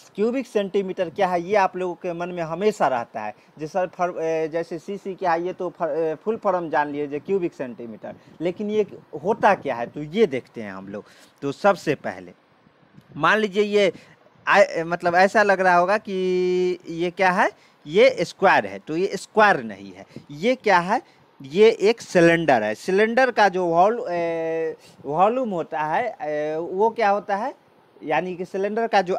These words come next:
आयतन होता है, वॉल्यूम होता है, वो क्या होता है, पाई by फ़ोर डी स्क्वायर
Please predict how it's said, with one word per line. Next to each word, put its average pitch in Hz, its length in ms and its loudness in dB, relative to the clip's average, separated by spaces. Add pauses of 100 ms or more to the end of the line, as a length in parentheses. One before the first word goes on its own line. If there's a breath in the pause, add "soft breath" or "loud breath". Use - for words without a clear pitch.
आयतन 202 440 6
होता 156 280 2
है, 170 140 4
वॉल्यूम 208 420 2
होता 175 260 0
है, 180 60 6
वो 202 160 2
क्या 208 180 4
होता 139 240 2
है, 110 140 0 (460 soft breath)
पाई 208 280 6
by 202 260 6 (100)
फ़ोर 175 380 2 (960)
डी 233 360 4
स्क्वायर 208 540 4